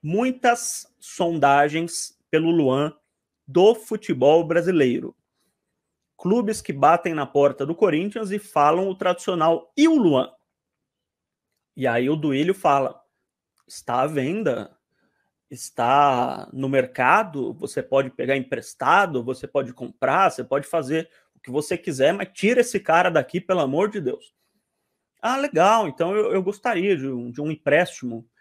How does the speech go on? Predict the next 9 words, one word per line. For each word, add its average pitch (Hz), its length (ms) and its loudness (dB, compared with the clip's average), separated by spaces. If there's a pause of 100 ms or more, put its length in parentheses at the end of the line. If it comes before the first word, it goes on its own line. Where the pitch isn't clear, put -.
(120)
"Quanto 453 220 -4
ele 180 120 0
ganha?" 127 400 -2 (300)
"Um 240 120 -2
milhão." 147 560 -2
O - 80 -14
cara 165 200 0
sai 170 160 -4
correndo. 139 460 -4